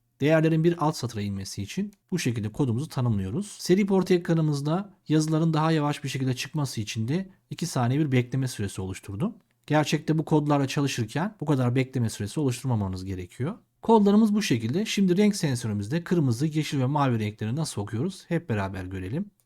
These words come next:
Şu an renk sensörümüz boşta olduğunda bu şekilde sayısal değerler göstermekte. Şimdi renk sensörünü kırmızı renge yaklaştırıyoruz.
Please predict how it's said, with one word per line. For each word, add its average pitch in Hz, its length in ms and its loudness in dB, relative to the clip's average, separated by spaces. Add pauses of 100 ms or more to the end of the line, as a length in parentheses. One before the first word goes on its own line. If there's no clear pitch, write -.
(500)
Şu 202 60 4
an 208 200 4
renk 220 180 4
sensörümüz 165 580 0
boşta 170 320 2
olduğunda 127 640 2
bu 190 80 0
şekilde 123 380 -4
sayısal 151 540 -2
değerler 131 360 2
göstermekte. 104 880 -4 (280)
Şimdi 190 360 2
renk 190 180 4
sensörünü 139 520 0
kırmızı 151 380 2
renge 104 240 2
yaklaştırıyoruz. 98 1080 -4